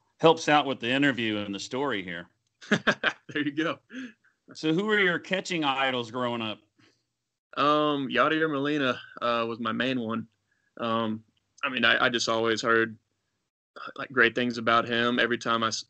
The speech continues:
Speaker 2: turned on SportsCenter, if they talked about catchers, he was the first name to bring up. Um, uh, but lately, uh, like, once I got into college and everything, I've started looking at guys like Tyler Flowers and, uh, Tucker Barnhart a lot.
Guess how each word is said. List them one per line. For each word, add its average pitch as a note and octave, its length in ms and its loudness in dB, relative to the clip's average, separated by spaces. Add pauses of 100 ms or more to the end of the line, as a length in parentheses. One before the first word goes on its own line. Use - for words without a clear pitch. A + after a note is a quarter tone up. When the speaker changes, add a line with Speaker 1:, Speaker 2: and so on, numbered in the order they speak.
(200)
Speaker 2:
turned A#2+ 240 0
on A2+ 200 2
SportsCenter, A#2 600 -2
if A2 80 -2
they A2 100 -2
talked A#2 260 -2
about A#2 220 0
catchers, A#2 400 -2
he A#2+ 140 2
was A2+ 160 -4
the A#2 80 -6
first A#2 260 2
name A2+ 180 0
to A2+ 60 2
bring A2+ 240 2
up. A#2 260 2 (500)
Um, A2 600 -2 (1400)
uh, B2+ 220 8
but A#2+ 240 2
lately, D#3 520 6 (140)
uh, B2+ 280 8
like, B2 140 6
once B2+ 160 -2
I C3 60 2
got C3 160 4
into B2+ 100 -2
college B2 360 0
and C3+ 80 -2
everything, C#3 340 0
I've A#2+ 120 0
started B2 300 2
looking A#2+ 300 0
at A#2 260 4 (540)
guys A#2 200 0
like A2+ 220 4 (120)
Tyler B2 300 4
Flowers A#2+ 640 4
and, A2+ 240 -2
uh, A2 420 0 (520)
Tucker D3 260 2
Barnhart A#2+ 420 2
a B2+ 40 2
lot. B2 340 0